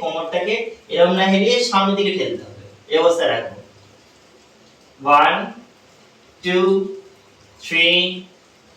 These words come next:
ফোর, ফাইভ, সিক্স, সেভেন, এইট, নাইন, টেন। আবার আস্তে আস্তে একটা একটা হাত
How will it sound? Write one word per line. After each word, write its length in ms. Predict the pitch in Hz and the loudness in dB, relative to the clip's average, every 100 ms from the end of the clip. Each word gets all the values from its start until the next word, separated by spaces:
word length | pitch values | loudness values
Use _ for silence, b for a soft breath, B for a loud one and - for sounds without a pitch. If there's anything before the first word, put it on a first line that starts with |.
| - | -8
ফোর, 320 | 170 170 170 170 170 - - - _ _ _ _ | 4 6 6 2 -2 -10 -20 -20 _ _ _ _
ফাইভ, 500 | 143 143 156 165 165 - - _ _ _ _ _ | 2 4 4 2 -4 -10 -20 _ _ _ _ _
সিক্স, 460 | - 160 165 165 - - - _ _ _ _ | -12 -4 -4 -4 -10 -18 -20 _ _ _ _
সেভেন, 640 | - - 170 165 170 170 - - - - _ _ _ 160 | -20 -2 0 2 0 -4 -10 -20 -20 -20 _ _ _ 0
এইট, 420 | 160 165 165 165 - - _ _ _ _ 131 | 0 2 -2 -8 -16 -20 _ _ _ _ -6
নাইন, 540 | 135 139 143 202 - - - _ _ _ | -2 0 0 -2 -6 -10 -20 _ _ _
টেন। 380 | 170 151 117 117 - - _ _ _ _ _ _ - | -4 -2 -2 -6 -14 -20 _ _ _ _ _ _ -12
আবার 300 | - - 196 - | -2 2 4 4
আস্তে 320 | - - 156 | 2 -2 -8
আস্তে 160 | 160 226 | -6 -4
একটা 260 | - 135 | -4 -4
একটা 200 | - 175 | -8 -8
হাত 360 | - - - | -6 -6 -6